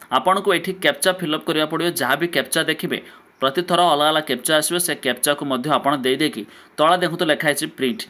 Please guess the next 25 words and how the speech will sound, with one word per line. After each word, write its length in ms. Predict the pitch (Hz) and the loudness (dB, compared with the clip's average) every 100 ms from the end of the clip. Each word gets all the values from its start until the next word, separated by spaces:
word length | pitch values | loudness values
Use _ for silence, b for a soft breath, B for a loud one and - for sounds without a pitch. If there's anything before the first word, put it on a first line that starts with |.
| - _ - | -18 _ -6
ଯେତେବେଳେ 300 | 139 180 175 | 0 2 2
ଆପଣ 120 | 160 151 - | 2 -4 -4
ପ୍ରିଣ୍ଟରେ 360 | 147 156 165 165 160 | -4 -4 -2 -2 -2
କ୍ଲିକ୍ 180 | 165 190 | -2 0
କରିବେ, 200 | 170 107 B - 135 | 0 -4 B 0 2
ଆପଣଙ୍କ 280 | 175 185 185 165 | 2 2 0 0
ସାମ୍ନାରେ 320 | 151 151 151 B B 120 | 2 2 2 B B 0
ଡାଉନଲୋଡ୍ 340 | 139 147 175 175 | 2 4 2 2
ହେଇଯିବ 220 | 151 123 160 143 | 0 -2 -4 -2
ଯାହାକି 240 | 135 160 139 | -2 2 2
ଆପଣଙ୍କର 360 | 143 143 123 147 - - 120 | 2 0 0 -4 -6 0 2
ଆଡମିଟ୍ 300 | 123 127 - | 2 -2 0
କାର୍ଡ, 140 | 110 - - 123 | -2 -2 -10 -2
ଯାହାକି 240 | 123 139 156 135 | 0 2 -2 -4
ଦୁଇ 100 | 131 | -2
ହଜାର 140 | 139 135 | 0 0
ଏକୋଇଶ 200 | - 143 - | 0 -2 0
ପାଇଁ 100 | 160 143 | 2 2
ଆଡମିଟ୍ 220 | 120 127 143 | 2 0 2
କାର୍ଡ 100 | 123 | 4
ଆସିଯାଇଛି. 360 | 113 165 165 185 180 B 127 | 2 0 -2 -4 -6 B 2
ଆଉ 80 | 131 | 2
ଏଇ 80 | 170 175 | 2 0
ପ୍ରୋସେସ 300 | 156 - 175 175 | 0 0 -2 0
ମାଧ୍ୟମରେ 320 | 151 143 156 | 0 0 2